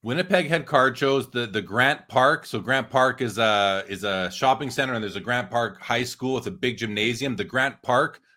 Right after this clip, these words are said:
card shows were, I mean, I was going to those as a kid through the eighties,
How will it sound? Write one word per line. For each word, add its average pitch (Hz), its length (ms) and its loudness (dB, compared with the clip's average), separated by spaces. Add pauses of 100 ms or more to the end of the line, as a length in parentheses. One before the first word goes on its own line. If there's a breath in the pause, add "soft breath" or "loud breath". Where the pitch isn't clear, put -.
(140)
card 135 300 0
shows 160 340 -2
were, 113 340 0 (240 soft breath)
I 98 40 -12
mean, 107 100 -4
I 135 60 2
was 143 120 -2
going 127 160 -4
to 110 60 -4
those 113 220 -2
as 95 100 -12
a 92 80 -10
kid 123 400 -2
through 110 180 -8
the 90 200 -8
eighties, 180 480 -4